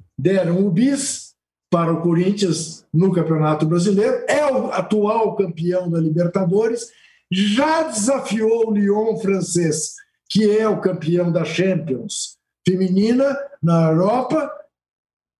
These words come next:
E, bom, é a tradição alvinegra, não é? De ser glorioso, de ser um clube campeão,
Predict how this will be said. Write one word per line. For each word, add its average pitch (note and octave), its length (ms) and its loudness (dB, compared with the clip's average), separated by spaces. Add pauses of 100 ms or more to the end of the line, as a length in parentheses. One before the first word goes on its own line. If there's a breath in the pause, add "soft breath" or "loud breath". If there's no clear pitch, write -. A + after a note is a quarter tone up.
(260)
E, F4 280 0
bom, G#3+ 480 -2
é D4 100 2
a C#4+ 100 0
tradição B3+ 640 0
alvinegra, B3+ 600 0
não A3 160 2
é? B3 280 0 (400)
De F#3+ 240 -2
ser G#3+ 680 0 (300)
glorioso, A3 800 0 (520)
de F3 180 -2
ser F3 420 2 (120)
um A3+ 220 0
clube A3+ 840 4
campeão, F#3 800 2